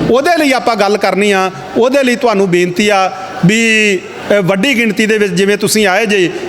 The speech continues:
ਤਿੰਨ ਕਨਵੈਨਸ਼ਨਾਂ ਤੋਂ ਬਾਅਦ 'ਚ ਆਪਾਂ ਫੇਰ ਇੱਕ ਮੀਟਿੰਗ ਬੁਲਾਵਾਂਗੇ। ਮੀਟਿੰਗ ਬੁਲਾ ਕੇ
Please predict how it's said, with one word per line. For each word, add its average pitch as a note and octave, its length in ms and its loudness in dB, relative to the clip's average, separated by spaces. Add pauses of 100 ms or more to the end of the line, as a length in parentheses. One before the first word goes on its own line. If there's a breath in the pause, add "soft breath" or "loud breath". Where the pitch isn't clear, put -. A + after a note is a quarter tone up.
(140)
ਤਿੰਨ B3 220 0
ਕਨਵੈਨਸ਼ਨਾਂ A3+ 640 0
ਤੋਂ A3+ 160 2
ਬਾਅਦ G3+ 280 2
'ਚ - 120 -8 (340)
ਆਪਾਂ A3 300 0
ਫੇਰ A3 460 0 (300)
ਇੱਕ A#3 180 0
ਮੀਟਿੰਗ A3 420 0
ਬੁਲਾਵਾਂਗੇ। B3 640 0 (320)
ਮੀਟਿੰਗ A3+ 380 0
ਬੁਲਾ A#3 340 0
ਕੇ A#3 360 0